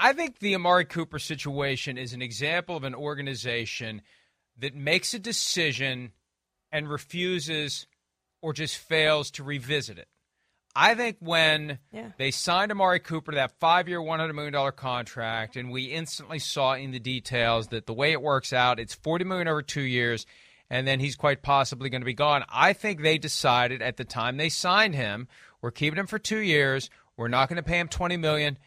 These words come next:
Speaker 1: in year three. We're not gonna pay a receiver that kind of money.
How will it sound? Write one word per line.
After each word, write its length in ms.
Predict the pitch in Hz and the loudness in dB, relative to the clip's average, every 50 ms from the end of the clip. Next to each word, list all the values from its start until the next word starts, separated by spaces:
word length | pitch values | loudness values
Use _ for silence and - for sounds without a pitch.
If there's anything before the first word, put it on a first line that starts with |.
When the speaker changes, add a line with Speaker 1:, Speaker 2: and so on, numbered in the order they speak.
| _ _ _ - | _ _ _ -4
Speaker 1:
in 140 | 135 135 139 | -4 -2 0
year 180 | 139 139 143 139 | 0 0 0 0
three. 320 | - - - 123 120 123 | -2 -4 -4 -2 -2 -2
We're 100 | 117 117 | -2 -2
not 180 | 110 110 113 113 | 0 -2 -2 -2
gonna 140 | - 160 156 | -2 -6 -4
pay 140 | - 165 160 | 0 0 0
a 60 | 160 | 2
receiver 340 | 165 156 - - 156 143 147 | 0 -2 -2 -2 -2 0 2
that 180 | 147 143 - | 2 2 0
kind 220 | - 143 139 143 139 | 0 0 0 0 0
of 60 | 135 | 0
money. 340 | 127 120 113 113 113 110 - | 0 0 0 0 -2 -4 -4